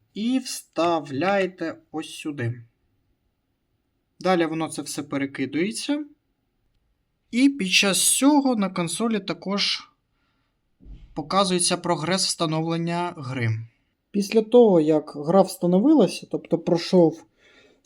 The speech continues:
процес встановлення, е, який ви можете побачити або на комп'ютері, або на консолі, е, на самій оцій, с-, на синьому фоні пише Game Installation Complete.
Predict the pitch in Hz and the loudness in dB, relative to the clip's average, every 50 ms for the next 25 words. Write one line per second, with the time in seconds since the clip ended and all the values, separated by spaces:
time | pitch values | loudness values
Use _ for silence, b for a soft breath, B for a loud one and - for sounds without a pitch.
0 | b - 175 185 175 - - 185 165 156 151 - - - - - - - - - | b 0 0 0 0 2 4 4 4 4 2 -4 -12 -16 -18 -20 -20 -20 -18 -10
1 | - - 170 175 170 165 156 147 143 143 143 139 139 135 135 139 139 _ _ _ | -4 0 2 4 4 4 4 2 0 -2 -4 -4 -6 -6 -6 -8 -10 _ _ _
2 | _ _ _ _ _ _ - - 151 151 147 147 147 143 147 143 147 147 160 151 | _ _ _ _ _ _ -12 -8 -4 -2 -2 0 0 2 0 0 0 -2 -2 -2
3 | 147 147 147 151 151 143 147 143 147 143 - 156 147 156 156 151 - - - - | -2 -2 -2 -2 -2 -2 -4 -4 -4 -4 -4 -2 2 2 2 2 2 -2 -4 0
4 | - 147 143 147 156 156 151 147 156 151 147 151 151 143 151 143 143 143 143 147 | 0 0 2 2 0 0 0 -2 -4 -4 -2 -2 -2 0 2 2 2 2 0 0
5 | 147 143 143 147 147 147 - - - 143 135 139 139 139 139 B B B B B | -2 -2 -4 -4 -4 -6 -4 -4 -2 -2 0 0 -2 -4 -6 B B B B B
6 | B B B B B B B B B _ - 165 165 160 160 160 160 151 - - | B B B B B B B B B _ 0 2 4 6 6 6 4 2 -2 -8
7 | _ _ _ _ _ _ _ _ - 175 185 180 175 165 - - _ _ _ _ | _ _ _ _ _ _ _ _ 2 4 4 4 4 2 0 -4 _ _ _ _
8 | _ _ _ - - - - 180 180 185 185 185 180 170 - - - _ _ _ | _ _ _ -12 -8 -4 0 2 4 6 6 6 4 4 0 -8 -20 _ _ _
9 | _ _ _ - 175 170 - - - 185 185 180 175 175 - - _ _ _ _ | _ _ _ -12 -12 -10 -10 -6 -2 0 2 2 0 -2 -6 -14 _ _ _ _
10 | _ _ _ _ _ _ _ _ _ _ _ - - - - - 180 180 180 185 | _ _ _ _ _ _ _ _ _ _ _ -18 -16 -8 -2 2 2 2 4 4
11 | - 202 190 180 180 190 196 - - 392 359 233 185 - 240 247 - - 180 156 | 6 8 8 10 8 8 6 4 4 6 6 6 6 4 0 0 0 0 0 0
12 | 175 170 196 233 233 214 196 196 - - 170 160 175 190 202 196 - 190 180 180 | 2 4 6 8 8 8 6 4 0 0 2 4 4 4 4 2 2 0 2 2
13 | - 180 175 170 - 170 165 160 160 160 - | 2 2 2 2 0 0 2 2 0 0 -6